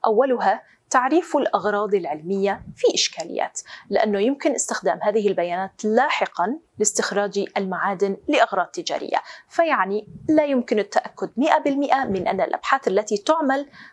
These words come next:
هدفها علمي بحت. والأهم من ذلك، بعض الباحثين بيقولوا إنه البروتوكول لم يحل مسألة استخراج المعادن جذريًا،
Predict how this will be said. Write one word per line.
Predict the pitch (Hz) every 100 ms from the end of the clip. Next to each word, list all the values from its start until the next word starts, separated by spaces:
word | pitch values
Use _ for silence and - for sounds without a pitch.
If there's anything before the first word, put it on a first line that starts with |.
| -
هدفها | 254 214 - 214 175 220
علمي | 180 170 170 190 185 196
بحت. | 220 190 - - - - - _ - _
والأهم | 220 208 - 240
من | 233 196
ذلك، | 190 277 247 262 - _ _ _
بعض | 220 311 381
الباحثين | 349 240 - 214 - 233 208
بيقولوا | 180 - 220 220 214 202
إنه | 190 190 -
البروتوكول | 190 - - 392 370 330 285 285 285 -
لم | 302 359
يحل | 285 - 247 185
مسألة | 180 - 202 190
استخراج | 170 - - 196 190
المعادن | 185 180 160 180 180 180
جذريًا، | 254 277 185 156 147